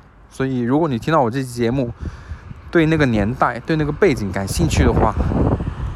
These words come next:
你可以找来看的，可以找来看的，可能有点无聊，可能有点无聊。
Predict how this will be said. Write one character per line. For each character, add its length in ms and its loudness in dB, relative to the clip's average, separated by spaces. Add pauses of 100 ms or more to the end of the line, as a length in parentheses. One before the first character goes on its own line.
(680)
你 120 2
可 140 2
以 140 4
找 160 2
来 100 -2
看 300 -2
的， 140 0 (1900)
可 80 2
以 40 4
找 180 4
来 60 -2
看 140 -4
的， 60 -4 (100)
可 100 0
能 100 6
有 60 6
点 100 4
无 140 2
聊， 180 2 (1300)
可 100 0
能 100 4
有 80 4
点 120 4
无 120 0
聊。 140 0